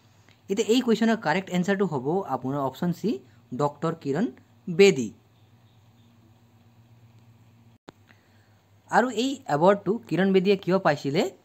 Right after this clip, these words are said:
কাৰণ তেওঁ সমাজৰ হকে পাব্লিক ছাৰ্ভিচ অথবা, আহ, গভৰ্ণমেণ্ট ছাৰ্ভিচক,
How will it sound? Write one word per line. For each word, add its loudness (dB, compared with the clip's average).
কাৰণ 2
তেওঁ 0
সমাজৰ 0
হকে -6
পাব্লিক -2
ছাৰ্ভিচ -2
অথবা, -2
আহ, -10
গভৰ্ণমেণ্ট -2
ছাৰ্ভিচক, -4